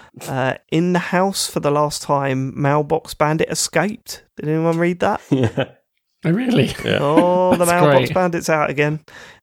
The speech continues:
Speaker 1: On the loose.
Speaker 2: Yeah,
Speaker 1: Um,
Speaker 2: mate.
Speaker 1: uh, then I put,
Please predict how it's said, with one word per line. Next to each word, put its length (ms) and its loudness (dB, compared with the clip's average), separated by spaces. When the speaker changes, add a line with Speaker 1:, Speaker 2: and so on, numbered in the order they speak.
Speaker 1:
On 300 0
the 80 2
loose. 640 -2
Speaker 2:
Yeah, 180 2
Speaker 1:
Um, 80 2
Speaker 2:
mate. 220 -2
Speaker 1:
uh, 720 -2
then 420 -2
I 320 -4
put, 720 -4